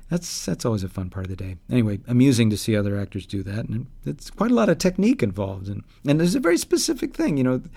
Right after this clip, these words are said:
Andrea Romano directs very specifically, so it's like, if you go, "Okay, now you're, you're being hit by a henchman who's flying through the air, and then you land on a grate, so it should be," <clears throat> and she'll say something like,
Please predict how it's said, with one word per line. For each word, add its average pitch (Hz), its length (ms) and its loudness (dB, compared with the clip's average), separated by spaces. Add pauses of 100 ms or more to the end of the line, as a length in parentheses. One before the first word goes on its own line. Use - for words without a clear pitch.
(140)
Andrea 131 320 2
Romano 123 440 4
directs 117 460 0
very 117 200 2
specifically, 113 640 -4
so 107 220 -2
it's - 180 -6
like, 104 200 -4 (240)
if 110 100 -10
you 113 60 -2
go, 117 140 0
"Okay, 156 280 2
now 127 120 2
you're, 131 200 2
you're 135 220 -2
being 170 260 0
hit 185 320 0 (340)
by 131 140 0
a 131 120 2
henchman 143 500 2
who's 127 140 0
flying 151 340 0
through 143 160 -4
the 139 200 0
air, 131 140 4
and 123 160 2
then 131 100 2
you 151 220 0
land 135 480 0 (320)
on 123 140 2
a 120 80 0
grate, 120 520 2 (300)
so 117 240 -2
it 117 100 -2
should 117 160 -8
be," 120 160 0 (560)
<clears throat> - 560 2
and 123 240 2
she'll 127 140 -4
say 123 160 -2
something 123 300 -4
like, 113 200 -2